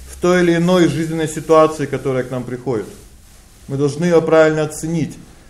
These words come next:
Для этого нужно понять эти законы. Поэтому мы щас в этом разберёмся. Очень сегодня такая сложная тема, но её нужно понять.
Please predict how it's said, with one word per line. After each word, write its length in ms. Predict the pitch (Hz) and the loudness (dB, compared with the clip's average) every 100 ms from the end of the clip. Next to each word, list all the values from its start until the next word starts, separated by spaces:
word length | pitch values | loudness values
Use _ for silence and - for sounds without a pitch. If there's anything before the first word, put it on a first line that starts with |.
| - - | -20 -20
Для 240 | - 127 156 | -10 -2 0
этого 220 | 160 156 | 0 -2
нужно 320 | 160 147 160 | -2 -2 -2
понять 400 | - 156 170 156 | -2 -2 -2 -4
эти 160 | 135 131 | -8 -8
законы. 580 | 131 135 160 143 110 - - - - - - - - - | -8 0 0 0 -2 -8 -18 -20 -20 -20 -20 -20 -20 -16
Поэтому 260 | - 131 | -12 -10
мы 100 | 127 | -10
щас 140 | 123 123 | -10 -12
в 80 | 131 | -12
этом 280 | 120 117 113 120 | -10 -10 -10 -12
разберёмся. 680 | 117 110 135 143 117 - 110 | -12 -8 -4 -4 -4 -8 -12
Очень 220 | 120 117 - | -12 -14 -12
сегодня 200 | 127 120 | -10 -8
такая 400 | 120 127 123 117 113 - - - - - | -8 -4 -4 -4 -8 -18 -20 -20 -20 -20
сложная 580 | - 147 180 180 160 143 | -10 -2 -2 -2 -2 -4
тема, 340 | 139 123 113 | -4 -4 -4
но 120 | 120 123 | -6 -6
её 100 | 127 | -6
нужно 280 | 120 123 | -8 -8
понять. 400 | 120 135 120 113 | -8 -6 -6 -8